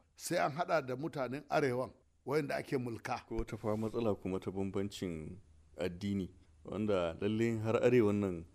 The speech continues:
Speaker 2: ana so ta tafi, lalle ne a samu dattawa na Musulmi da na Kirista. Shin kun lura da wannan a cikin wannan tafiyar taku?
Speaker 1: Allah sure, ka je E F C C ka karɓi report nasu.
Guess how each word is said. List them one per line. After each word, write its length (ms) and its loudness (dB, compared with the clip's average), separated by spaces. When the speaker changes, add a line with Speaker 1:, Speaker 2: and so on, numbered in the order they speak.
Speaker 2:
ana 200 4
so 140 0
ta 120 -2
tafi, 360 -4
lalle 260 4
ne 100 4
a 120 -2
samu 320 -4
dattawa 640 -2
na 120 -2
Musulmi 560 -6
da 100 -8
na 120 -6
Kirista. 440 -6
Shin 180 -2
kun 220 0
lura 180 2
da 120 4
wannan 360 4
a 60 0
cikin 260 -2
wannan 160 -2
tafiyar 260 -4
taku? 180 -10
Speaker 1:
Allah 220 2
sure, 340 2
ka 140 -4
je 160 0
E 140 0
F 80 4
C 220 -2
C 160 -2
ka 100 -6
karɓi 380 -4
report 340 -4
nasu. 380 -10